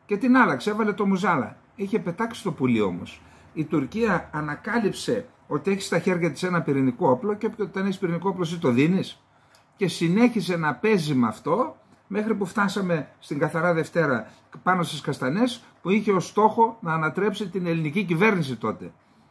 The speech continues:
Με οκτακόσιες χιλιάδες σε πρώτη φάση, ε, άμεσα να μπουν, ε, μετανάστες αλλοδαποί στην Ελλάδα και μετά δέκα δώδεκα εκατομμύρια σε συνεργασία με το Ιράν,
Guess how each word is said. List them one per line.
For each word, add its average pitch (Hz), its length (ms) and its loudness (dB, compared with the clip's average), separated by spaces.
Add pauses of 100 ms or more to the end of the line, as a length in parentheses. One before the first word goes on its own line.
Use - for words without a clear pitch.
(120)
Με 139 140 -2
οκτακόσιες 196 680 2
χιλιάδες 175 440 0
σε 160 100 -2
πρώτη 175 320 -4
φάση, 143 440 -2 (720)
ε, 107 640 0 (640)
άμεσα 165 800 4 (300)
να 143 200 -2
μπουν, 139 440 4 (280)
ε, 117 80 -8 (280)
μετανάστες 131 920 -2 (140)
αλλοδαποί 185 480 2
στην 156 200 -2
Ελλάδα 190 340 2
και 220 140 -4
μετά 226 460 0 (140)
δέκα 208 360 -2
δώδεκα 220 360 0
εκατομμύρια 185 520 2
σε 233 120 0
συνεργασία 185 520 0
με 202 100 0
το 170 120 -2
Ιράν, 220 420 2